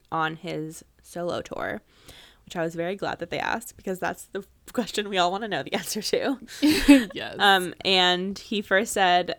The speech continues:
Speaker 1: um, "I'll be doing as many as I can get away with," <laughs> which is,
Speaker 2: <laughs>
Speaker 1: like, I love that answer.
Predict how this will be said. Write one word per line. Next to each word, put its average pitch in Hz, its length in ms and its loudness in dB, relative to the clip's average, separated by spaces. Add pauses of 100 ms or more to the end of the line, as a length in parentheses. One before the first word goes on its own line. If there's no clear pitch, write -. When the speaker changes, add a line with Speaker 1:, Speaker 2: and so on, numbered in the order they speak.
Speaker 1:
um, 160 480 -4 (560)
"I'll 185 120 0
be 202 100 2
doing 202 220 0
as 214 120 -4
many 180 280 -2
as 185 100 -4
I 165 80 -2
can 165 140 -10
get 156 140 -6
away 143 240 -2
with," - 320 -4 (120)
<laughs> - 920 2
which 247 240 2
is, 254 340 4 (200)
Speaker 2:
<laughs> 180 160 -10
Speaker 1:
like, 202 360 -4 (160)
I 175 60 -6
love 160 200 -8
that - 120 -8
answer. - 420 -12